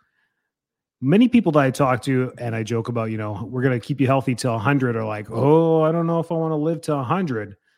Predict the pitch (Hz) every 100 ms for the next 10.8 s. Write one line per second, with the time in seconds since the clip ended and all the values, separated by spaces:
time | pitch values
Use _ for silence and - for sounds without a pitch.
0 | _ _ _ _ 110 113 156 165 147 160
1 | 165 147 120 143 - - 220 220 123 107
2 | 123 131 147 147 143 156 151 143 143 135
3 | 135 196 147 120 117 117 120 131 131 127
4 | 170 - 143 139 135 117 113 113 120 113
5 | 110 110 104 _ _ _ _ _ _ 139
6 | 131 120 117 110 - - 180 175 156 160
7 | 143 131 143 127 131 131 117 101 98 92
8 | _ 120 120 131 123 135 131 139 123 113
9 | 110 110 107 107 107 104 117 101 98 120
10 | 110 95 92 _ _ 170 175 170